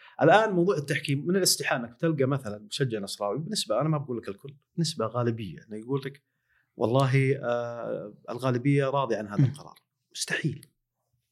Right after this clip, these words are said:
Speaker 2: أكيد.
Speaker 1: كثقة في الحكم المحلي.
Speaker 2: أكيد.
Speaker 1: طيب، هذا ردة فعله، ما، ما تم مهاجمتهم. ليش؟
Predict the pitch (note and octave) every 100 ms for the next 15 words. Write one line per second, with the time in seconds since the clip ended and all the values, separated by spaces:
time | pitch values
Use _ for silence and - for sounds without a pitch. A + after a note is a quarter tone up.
0 | _ _ _ _ - - D3 D3 G3 G3+
1 | D3 C3+ B2+ A2+ A2 G2+ F#2 F#2+ C3 C3
2 | F#3 D3+ C#3 G3 F3+ F3+ D#3 D3 C#3+ B2
3 | D#3+ C#4 D4+ D4 D#3 B2+ A#2 G#2 G2 E3
4 | G3+ -